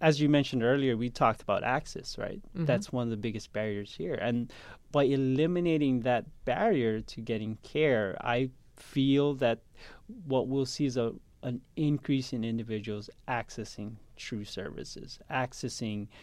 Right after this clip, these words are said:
Speaker 1: clinical services, acc-, getting medications that they can't afford, um, for, you know, their mental health issues. And so the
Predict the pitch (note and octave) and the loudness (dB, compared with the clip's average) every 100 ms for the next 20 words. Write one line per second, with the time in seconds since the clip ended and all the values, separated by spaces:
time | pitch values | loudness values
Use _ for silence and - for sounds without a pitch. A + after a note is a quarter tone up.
0 | - - B2+ A2 G#2+ G#2+ - G2+ G#2+ A2+ | -20 -8 -4 -4 -4 -10 -8 -10 -10 -12
1 | - - A#2 B2+ - C3+ C3+ C#3+ C#3 C3+ | -10 -4 -2 -4 -4 0 2 2 0 -2
2 | B2+ C#3 C#3 - B2+ B2 G#2+ B2 A#2 - | -2 -2 -2 -2 -2 -2 -2 0 0 0
3 | C3 B2+ C3 B2+ A#2+ - E3+ F#3+ G2 F#2+ | 0 0 0 0 -2 0 4 4 2 -2
4 | - - - - - A#2 A2+ A3+ D4 F3+ | -16 -20 -20 -10 -6 -6 -6 -12 -16 -6
5 | C3+ A#2+ A2 G2+ B2+ A#2+ A2 G#2+ G#2 G2 | 2 4 4 0 -2 -2 -2 -2 -2 -2
6 | G2+ G2+ G2 - - - - B2 B2 C3 | -4 -4 -10 -10 -12 -14 -10 -10 0 2
7 | - - - - - - - - - - | 0 -4 -18 -20 -20 -20 -20 -20 -20 -20
8 | - - F3 C#3 C#3+ D3 C#3+ | -20 -14 -10 -4 4 6 6